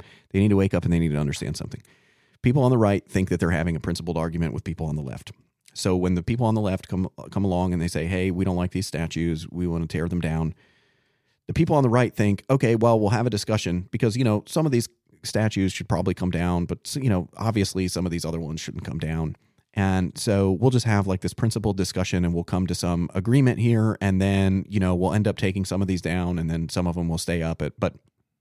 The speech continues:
you know, we can reach a consensus here on, you know, what, uh, you know, what people believe is, is, is offensive or not." And what they need to realize is that they're not having a principled ar-,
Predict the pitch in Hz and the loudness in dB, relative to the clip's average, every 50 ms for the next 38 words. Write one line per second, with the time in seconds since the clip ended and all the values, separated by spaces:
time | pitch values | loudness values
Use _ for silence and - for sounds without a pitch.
0 | _ _ _ _ - 131 135 117 110 143 147 - 127 123 135 123 - 101 - 101 | _ _ _ _ 4 4 6 6 4 4 4 4 4 4 4 2 2 0 -2 -2
1 | - 113 104 98 - 90 - - 90 87 85 82 - _ - _ _ _ _ _ | 0 0 0 0 0 -2 -4 -2 -2 -2 -2 -4 -6 _ -20 _ _ _ _ _
2 | _ _ _ _ - - 101 92 90 92 92 90 87 - - 101 95 90 87 87 | _ _ _ _ -2 0 2 2 4 2 2 2 0 0 0 2 2 4 4 2
3 | 87 85 82 - 90 95 92 - - - - _ _ - - 95 71 67 62 - | 0 0 -2 0 0 2 2 2 -2 -8 -14 _ _ -4 -4 -2 -2 -2 -4 -6
4 | - - - _ _ _ _ _ _ _ - 104 95 87 78 - - _ _ _ | -8 -12 -16 _ _ _ _ _ _ _ -2 -2 0 0 -2 -4 -8 _ _ _
5 | _ _ _ 104 - 123 110 - - 107 98 - 98 82 92 87 87 90 85 85 | _ _ _ -6 -2 -2 -2 0 -2 -2 -2 -2 0 0 0 0 0 0 0 -2
6 | 82 78 69 - - - 92 80 - - 90 82 82 - - 78 85 - - 76 | -2 -4 -6 -10 -8 -6 -6 -6 -4 -4 -4 -4 -4 -4 -4 -6 -6 -6 -6 -8
7 | 69 - - 60 - _ _ _ _ _ _ _ _ _ _ - 117 110 113 - | -8 -8 -10 -12 -14 _ _ _ _ _ _ _ _ _ _ 2 2 4 4 4
8 | 110 123 147 160 151 123 123 120 107 90 90 87 85 85 - - - _ - 98 | 4 4 4 4 4 6 6 6 4 4 2 2 2 0 -2 -4 -10 _ -2 0
9 | 95 92 90 92 - 92 90 85 69 - 98 92 92 92 90 85 95 110 - 135 | 2 2 2 2 0 0 0 2 2 2 4 4 4 4 4 4 2 2 2 4
10 | 131 123 127 147 139 131 - 139 135 - 143 135 131 123 120 127 | 4 4 6 6 4 4 4 2 2 2 2 2 2 4 2 2